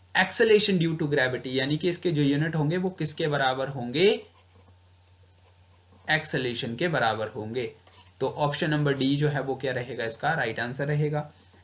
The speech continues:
जी का मान आप सभी को पता होना चाहिए, जी का मान कितना होता है। तो जी की मान की बात करें तो नाइन पॉइंट एट meter per second square, meter per second square, ये जी का क्या होता है,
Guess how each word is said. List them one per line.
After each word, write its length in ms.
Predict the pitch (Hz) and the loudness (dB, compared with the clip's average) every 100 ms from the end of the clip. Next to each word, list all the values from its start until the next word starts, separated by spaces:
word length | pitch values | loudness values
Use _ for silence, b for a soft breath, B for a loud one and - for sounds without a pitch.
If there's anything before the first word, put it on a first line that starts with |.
| - | -4
जी 200 | 143 185 | 2 2
का 120 | 202 | 4
मान 300 | 190 180 196 190 - | 4 6 4 0 -4
आप 120 | 143 | -2
सभी 260 | - 147 160 | 0 0 0
को 120 | 160 | 0
पता 240 | 151 143 | -2 0
होना 200 | 160 147 | 2 2
चाहिए, 200 | 147 190 | 0 -2
जी 200 | 180 143 | 0 0
का 140 | 151 160 | 0 0
मान 260 | 156 147 | 0 -2
कितना 280 | 139 143 147 | -2 -6 -4
होता 240 | 127 - 123 | -6 -6 -10
है। 120 | - B B - | -10 B B -8
तो 60 | 120 | -4
जी 200 | 139 156 | -2 -2
की 120 | 185 | 0
मान 260 | 160 143 147 | 2 4 2
की 100 | 156 | 2
बात 260 | 143 147 | 2 2
करें 240 | 151 151 202 - | 2 0 -2 -6
तो 60 | 170 | -10
नाइन 500 | 123 127 139 175 190 | -4 0 2 4 2
पॉइंट 340 | 180 147 143 143 | 2 -2 -2 -4
एट 420 | - 139 147 165 190 - - - _ - - B B | -2 0 0 -2 -6 -10 -20 -20 _ -20 -20 B B
meter 360 | 143 139 143 170 202 - - _ - _ - _ _ - _ _ | -2 0 2 0 -2 -12 -20 _ -20 _ -20 _ _ -20 _ _
per 100 | 165 165 | 2 2
second 380 | 160 131 123 117 | 2 -4 -4 -6
square, 280 | - 117 - - _ _ _ _ _ - | -6 -6 -8 -12 _ _ _ _ _ 0
meter 260 | 165 180 | 2 2
per 140 | 180 151 | 2 0
second 360 | 143 120 117 | 0 -4 -6
square, 220 | 117 139 131 | -6 -4 2
ये 140 | 156 | 2
जी 200 | 160 151 | 4 2
का 120 | 151 156 | 0 -2
क्या 140 | 156 | 0
होता 200 | 135 180 | -2 -2
है, 140 | 214 | -4